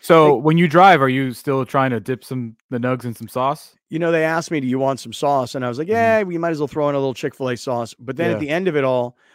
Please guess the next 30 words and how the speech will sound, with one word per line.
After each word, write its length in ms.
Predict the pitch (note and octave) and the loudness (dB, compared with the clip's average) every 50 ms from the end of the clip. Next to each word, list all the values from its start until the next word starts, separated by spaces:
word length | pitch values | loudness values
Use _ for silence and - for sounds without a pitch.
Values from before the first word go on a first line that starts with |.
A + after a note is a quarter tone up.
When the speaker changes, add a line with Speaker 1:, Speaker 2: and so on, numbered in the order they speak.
| _ _ | _ _
Speaker 2:
when 140 | - C#3+ C#3+ | -6 -4 -4
I 80 | C#3 | -4
took 220 | B2 - F#3 D#3 - | -4 -4 -8 -8 -6
the 120 | D3+ D3 | -4 -4
empty 240 | D3+ D3+ C#3 D3 C#3+ | -4 -4 -4 -6 -4
bag, 260 | C3 D3+ D#3 D#3+ D3 | -2 -2 -2 0 -2
I'm 80 | C#3 C3 | -2 -6
like, 140 | B2 A#2 G2+ | -8 -8 -6
"God, 240 | - D3+ F#3 G3+ | -4 -2 -2 -2
there's 120 | D3 B2 A2+ | -4 -6 -6
a 60 | C3 | -4
lot 140 | C#3 D#3 F3 | -4 -2 -2
of 120 | D#3 B2 | -2 -4
weight 240 | G#2+ D3 A3 G3+ G#3 | -4 -8 -8 -8 -10
to 80 | - D#3 | -12 -10
this 160 | B2 A2+ G2+ | -10 -10 -10
bag. 340 | - - A#2+ A#2 A2+ A2+ A2 | -10 -10 -8 -8 -8 -10 -10
Why 220 | A#2+ C3 C#3+ E3 | -8 -8 -6 -4
is 240 | E3 D3+ F3 F3+ C#3+ | -2 -4 -4 -4 -4
that?" 100 | C3+ C#3+ | -4 -4
Speaker 1:
Yeah. 140 | B2+ F#2+ - - _ _ _ _ _ _ _ _ - | -4 -6 -8 -12 _ _ _ _ _ _ _ _ -4
Speaker 2:
And 200 | D3 C#3+ C#3+ D3 | -2 -2 -2 -2
it 80 | D3 | -2
was 120 | C#3 C#3 A#2+ | -4 -6 -6
because 260 | C#3 C#3 B2+ D3+ C3+ | -8 -4 -4 -2 -2
there 100 | C3+ C#3 | -2 -4
was 140 | C3 A#2 A2+ | -6 -6 -8
this 100 | A#2+ - | -12 -8
Chick-fil-A 380 | - F#3+ F#3 - - D3+ B2+ | -8 -8 -6 -4 -4 -4 -4
sauce. 260 | A#2 - B2 A2+ A2 | -4 -6 -8 -10 -10